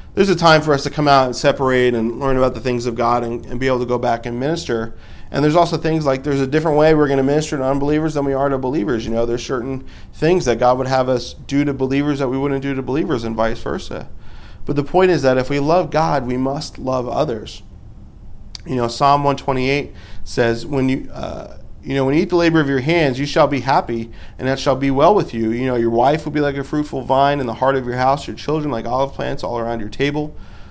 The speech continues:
Behold, thus shall the man be blessed who fears the Lord." If,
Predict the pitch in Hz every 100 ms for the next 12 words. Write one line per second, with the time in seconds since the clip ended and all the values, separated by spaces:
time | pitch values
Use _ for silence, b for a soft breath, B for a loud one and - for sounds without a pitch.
0 | - 139 156 175 135 143 180 - - -
1 | - - 147 139 127 127 139 156 165 131
2 | 120 - 117 127 123 117 151 143 113 -